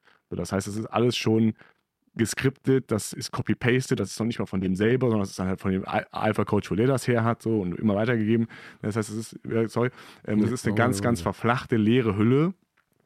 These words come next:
Speaker 1: der du äußerlich folgen kannst, die aber innerlich mit dir überhaupt nichts macht. Das heißt, die Frage, die du gerade hast oder den Vergleich, den du hattest, ne, dünne Arme, ja, daher kommt ja auch Coaching aus dem Sport. Ne, das heißt, du kannst irgend-, oder aus dem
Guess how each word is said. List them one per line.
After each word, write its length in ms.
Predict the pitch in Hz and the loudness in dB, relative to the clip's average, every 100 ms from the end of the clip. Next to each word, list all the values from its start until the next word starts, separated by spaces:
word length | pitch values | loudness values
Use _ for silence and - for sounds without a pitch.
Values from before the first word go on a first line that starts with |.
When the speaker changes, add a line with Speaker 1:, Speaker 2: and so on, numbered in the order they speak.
| _ _ - | _ _ -20
Speaker 1:
der 260 | 113 107 107 | -6 0 2
du 260 | 113 113 - | 2 0 -2
äußerlich 400 | 117 131 131 117 | 0 2 2 0
folgen 300 | - 120 131 | 0 0 2
kannst, 260 | 127 131 - | 0 0 -2
die 80 | 113 | -2
aber 240 | 101 - | -2 0
innerlich 320 | 131 123 113 | 0 0 -2
mit 120 | 107 | -4
dir 80 | 113 | -2
überhaupt 340 | 101 - 123 - | 0 0 -2 -2
nichts 220 | 107 - | -6 -4
macht. 200 | 85 - | -6 -6
Das 120 | 87 | -4
heißt, 220 | 107 104 - - - - | -4 -4 -12 -20 -20 -12
die 60 | - | -8
Frage, 580 | - 107 110 110 110 | 0 0 2 2 0
die 140 | - 107 | -2 -2
du 80 | 107 | 0
gerade 280 | 107 107 | 0 0
hast 220 | 98 123 123 | -2 -2 0
oder 80 | |
den 100 | 101 | 0
Vergleich, 280 | 98 98 104 | 0 -4 -4
den 80 | 107 | -2
du 60 | 98 | -4
hattest, 320 | 101 135 - | -2 -4 -2
ne, 160 | 110 117 - - | -4 -4 -10 -4
dünne 240 | 110 98 | 0 0
Arme, 440 | - 107 131 160 - _ _ | 0 0 2 0 -2 _ _
ja, 200 | - 82 - _ | -6 -6 -6 _
daher 240 | 82 92 | -4 -2
kommt 260 | 110 135 143 | 0 0 0
ja 60 | 110 | -2
auch 140 | - | -4
Coaching 400 | - 90 - 87 | -2 -2 -2 -4
aus 120 | 82 | -4
dem 100 | 98 | -4
Sport. 500 | 95 - 101 95 - - - _ _ _ _ | -6 -2 0 0 -4 -20 -20 _ _ _ _
Ne, 140 | - 117 | -4 -2
das 120 | 98 | -2
heißt, 140 | 92 - | -6 -6
du 100 | 92 | -6
kannst 320 | - 107 - | -2 -4 -2
irgend-, 240 | - 107 | -2 0
oder 200 | 110 107 | 2 0
aus 140 | 90 98 | 0 -2
dem 200 | 95 | -2